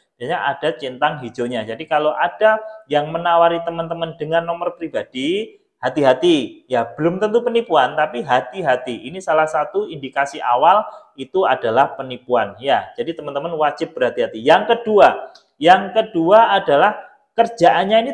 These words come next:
terlalu mudah. Jadi terlalu mudah. Kita diberi misi, kita diberi pekerjaan yang terlalu mudah. Bikin fake order, sepuluh order, nggak sampai lima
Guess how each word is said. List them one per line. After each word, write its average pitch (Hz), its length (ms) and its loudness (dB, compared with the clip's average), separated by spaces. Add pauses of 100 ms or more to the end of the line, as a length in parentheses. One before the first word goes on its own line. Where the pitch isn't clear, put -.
terlalu 240 480 4
mudah. 214 640 4
Jadi 170 200 -10
terlalu 202 360 2
mudah. 180 640 0
Kita 170 320 0
diberi 160 320 -4
misi, 214 560 -4
kita 202 240 -2
diberi 165 400 -4
pekerjaan 180 480 -6
yang 180 160 -4
terlalu 214 320 2
mudah. - 720 -2
Bikin 202 320 -8
fake 202 240 -6
order, 202 560 0
sepuluh 208 400 -2
order, 196 480 0
nggak 160 320 -2
sampai 143 400 -4
lima 151 320 -8